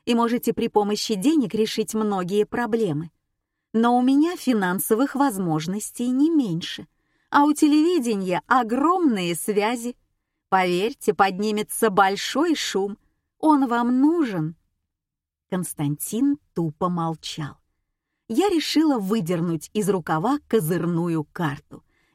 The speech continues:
и указала на пакеты. «Знаете, ваши покупки удивительно напоминают приобретение Саши. Тот тоже любит сыр типа Рокфор, твёрдую колбасу, коньяк.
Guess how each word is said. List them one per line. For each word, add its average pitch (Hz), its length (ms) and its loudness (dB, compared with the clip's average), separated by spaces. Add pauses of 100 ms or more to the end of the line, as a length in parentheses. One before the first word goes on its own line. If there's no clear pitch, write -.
и 320 100 4
указала 233 640 0
на 180 200 -2
пакеты. - 640 -14 (1300)
«Знаете, 262 720 0 (160)
ваши 294 320 2
покупки 277 580 -2
удивительно 330 800 0
напоминают 277 720 2
приобретение 226 1000 -2
Саши. 160 680 -4 (600)
Тот 233 180 2 (140)
тоже 208 420 2
любит 196 400 0
сыр 330 440 0
типа - 480 -4
Рокфор, 180 720 -4 (360)
твёрдую 311 440 2
колбасу, 185 800 -2
коньяк. 175 640 -2